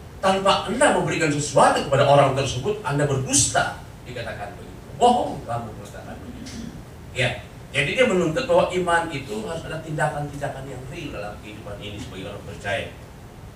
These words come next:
Oke, saya mulai dengan satu, eh,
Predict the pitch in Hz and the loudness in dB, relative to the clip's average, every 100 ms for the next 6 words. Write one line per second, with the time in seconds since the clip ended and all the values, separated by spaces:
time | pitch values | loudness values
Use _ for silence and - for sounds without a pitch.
0 | - - - - 143 - - - - - | -16 -16 -16 -4 -2 -2 -4 -10 -14 -16
1 | - - 185 190 247 208 180 180 175 151 | -14 2 6 6 6 6 8 8 6 0
2 | 143 - 139 123 123 117 107 104 - - | 0 -2 -2 -4 -6 -8 -8 -10 -14 -16
3 | - 101 - - | -14 -8 -8 -8